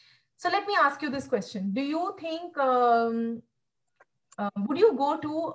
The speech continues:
a, um, let's say, a makeup artist who does not, um, who probably does not know how to do makeup on her own self,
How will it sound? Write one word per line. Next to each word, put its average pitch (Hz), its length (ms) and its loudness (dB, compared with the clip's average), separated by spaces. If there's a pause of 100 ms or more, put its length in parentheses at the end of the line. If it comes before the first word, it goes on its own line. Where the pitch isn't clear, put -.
a, 247 500 4 (640)
um, 196 840 -4 (1400)
let's 247 340 -2
say, 240 420 2
a 208 260 2
makeup 247 520 2
artist 233 560 -2 (720)
who 285 260 -6 (520)
does 233 260 2
not, 247 480 0 (1000)
um, 196 920 -4 (520)
who 277 80 -8
probably 277 440 0 (220)
does 240 220 2
not 262 240 2
know 262 160 2
how 233 200 2
to 226 140 -6
do 233 140 0
makeup 220 360 0
on 214 140 0
her 196 140 -2
own 202 160 0
self, - 240 -12